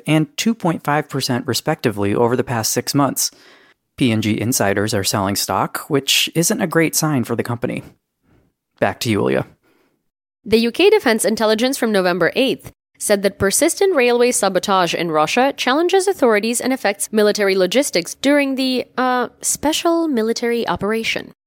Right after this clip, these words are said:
Speaker 2: Russian authorities have taken legal action against one hundred thirty-seven young individuals.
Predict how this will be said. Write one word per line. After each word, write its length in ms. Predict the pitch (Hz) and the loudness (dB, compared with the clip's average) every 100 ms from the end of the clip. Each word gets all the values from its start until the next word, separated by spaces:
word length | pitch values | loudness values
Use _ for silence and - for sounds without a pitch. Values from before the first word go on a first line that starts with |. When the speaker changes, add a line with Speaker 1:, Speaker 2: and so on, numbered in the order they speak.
| _ _ _ _ _ | _ _ _ _ _
Speaker 2:
Russian 380 | 196 214 208 220 | 0 0 2 -2
authorities 560 | 196 262 330 196 156 - | 0 2 2 2 -2 -4
have 180 | 190 | -4
taken 380 | - 214 208 196 | -2 -2 0 -2
legal 280 | 233 294 415 | -2 0 0
action 380 | - 220 - 269 | 0 -4 -4 -4
against 480 | 247 196 196 - - | -4 -4 -4 -6 -4
one 200 | 214 262 | -2 0
hundred 340 | 339 349 381 | 2 0 0
thirty-seven 560 | 247 233 240 - 196 233 | 0 0 0 -2 0 0
young 240 | 185 151 | -2 -2
individuals. 720 | 160 196 208 226 147 95 - | -4 -2 -2 0 -2 -4 -8